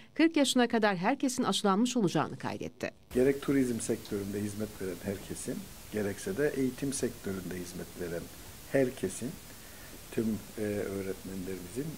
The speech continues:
Speaker 2: yüksek öğretim veyahut diğer, e, dallarda çalışan tümünün aşılanması için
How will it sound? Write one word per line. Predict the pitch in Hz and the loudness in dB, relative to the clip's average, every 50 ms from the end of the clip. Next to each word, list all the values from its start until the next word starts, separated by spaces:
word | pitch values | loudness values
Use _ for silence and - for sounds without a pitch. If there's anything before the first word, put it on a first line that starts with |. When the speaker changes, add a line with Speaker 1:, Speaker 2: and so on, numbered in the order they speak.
| - - - - - - | -12 -14 -16 -14 -14 -14
Speaker 2:
yüksek | - - - - 120 - - | -14 -12 -6 -6 -6 -2 0
öğretim | 101 101 98 92 - - - 85 - | 0 0 0 -2 -6 -8 -10 -4 -2
veyahut | 120 120 120 120 - - | 0 0 0 0 0 0
diğer, | 113 101 90 | 0 0 0
e, | 82 - - - - - 101 101 98 95 87 82 - - - - - - - - | -2 -6 -12 -12 -10 -8 -6 -4 -4 -4 -4 -6 -8 -10 -14 -16 -16 -14 -6 -2
dallarda | 110 107 104 101 95 95 95 95 92 90 - | 0 0 2 0 -2 -4 -6 -6 -8 -10 -8
çalışan | - 92 - - - - 165 202 240 - - - - - - - - - - - | -8 -8 -10 -10 -2 0 0 0 0 -2 -6 -14 -14 -14 -14 -14 -14 -14 -10 0
tümünün | - 156 135 127 139 156 165 | 2 6 6 6 6 6 4
aşılanması | 156 147 - - 143 135 127 120 120 117 113 107 - - 135 | 2 0 0 0 4 4 4 4 4 2 0 0 -2 -2 -2
için | 113 104 - - 165 170 190 | -2 -2 -2 -4 -2 -2 -2